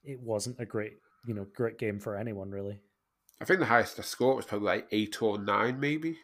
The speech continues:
Speaker 2: There was definitely no one in double digits this week.
Speaker 1: Yeah, which is, you know, I guess kinda unsurprising with some of the, uh, some of the upsets that we saw, but, uh, yeah, that was, uh,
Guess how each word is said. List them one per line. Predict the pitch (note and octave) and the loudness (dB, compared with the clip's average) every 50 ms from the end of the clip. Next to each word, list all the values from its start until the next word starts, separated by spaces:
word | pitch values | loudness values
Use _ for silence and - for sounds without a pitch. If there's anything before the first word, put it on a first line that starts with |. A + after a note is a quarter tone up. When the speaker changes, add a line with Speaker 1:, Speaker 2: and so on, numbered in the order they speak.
| _ _ _ | _ _ _
Speaker 2:
There | B2 A2 | -8 -8
was | A2 - B2 A#2 - _ | -8 -10 -12 -14 -4 _
definitely | - C3 B2+ - - B2+ A#2+ A2+ G#2+ | 4 4 4 4 2 0 0 2 4
no | G#2+ G#2 | 4 2
one | G2+ G2+ G2+ | 2 0 -2
in | G2+ F#2+ - | -6 -6 -4
double | - G#2 G#2 G#2+ G#2 G2+ | -4 -4 -4 -4 -8 -6
digits | - G#2+ G2+ G#2 - - - - - - | -6 -6 -6 -6 -10 -12 -14 -14 -16 -14
this | - - - - - - | -12 -10 -10 -10 -10 -10
week. | - - - - | -12 -14 -8 -6
Speaker 1:
Yeah, | A2+ A2 G2+ F#2+ F#2 F#2 - _ _ - | -4 -4 -2 -4 -6 -10 -16 _ _ -8
which | - C3 C3+ - | -6 -6 -2 -2
is, | C3 A#2 A2+ A#2 - - | -2 -2 -2 -6 -10 -6
you | F3+ E3+ | -4 -4
know, | D3 A#2+ A2+ A2 - | -4 -4 -4 -6 -4
I | C#3 C#3+ | -4 -2
guess | C#3 E3+ D#3+ E3 | 0 0 -2 0
kinda | - F#3 F3 C#3 A2+ | -2 -2 -2 0 -2
unsurprising | A2 G#2+ - A2 - - A#2 A2 G#2+ A2+ - A#2 A2 | -4 -6 -6 -6 -2 -2 0 0 0 0 -2 -4 -6
with | G#2+ G2+ - | -6 -6 -6
some | - A2 G#2 | -6 -4 -4
of | G#2 G2+ F#2 F2+ G2 | -4 -6 -6 -8 -8
the, | A2 A2 G#2 G2+ G2 | -6 -6 -4 -4 -4
uh, | G2 F#2+ F#2 F#2 F#2+ G2 - | -4 -6 -6 -6 -8 -10 -10
some | - - B2 G#2+ | -8 -6 -4 -4
of | G#2 F#2 | -4 -4
the | G2+ G2 | -4 -4
upsets | G2 F#2+ - - - G#2+ F#2+ F#2+ - - | -4 -6 -8 -8 -8 -8 -8 -10 -12 -18
that | - - - | -18 -12 -12
we | G#2 G2 | -10 -8
saw, | - - G#2+ G2 G2 F#2 | -6 -6 -4 -4 -4 -4
but, | F2+ - G2+ F#2+ F#2+ - - | -6 -8 -10 -10 -12 -10 -8
uh, | G#2 G2 G2 F#2 F#2 F#2 - _ _ _ _ | -8 -6 -6 -6 -8 -10 -12 _ _ _ _
yeah, | - G#2+ G#2 G2+ | -6 -4 -4 -4
that | G2 G#2 - - | -4 -8 -10 -10
was, | A#2 G#2 G2 - G#2 | -10 -8 -6 -6 -6
uh, | F#2 F2+ F2 F2+ | -6 -6 -8 -10